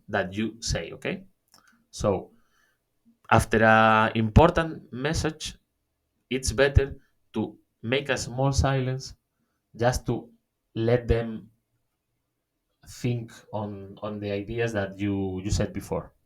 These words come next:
okay? And of course, change the tone.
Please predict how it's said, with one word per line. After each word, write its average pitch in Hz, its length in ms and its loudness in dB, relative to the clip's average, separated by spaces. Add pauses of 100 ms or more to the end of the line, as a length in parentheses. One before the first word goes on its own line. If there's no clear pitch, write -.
(160)
okay? 151 280 -10 (460)
And 104 160 -4
of 101 100 -2
course, 120 320 8 (360)
change 110 260 -4
the 104 120 -2
tone. 101 360 4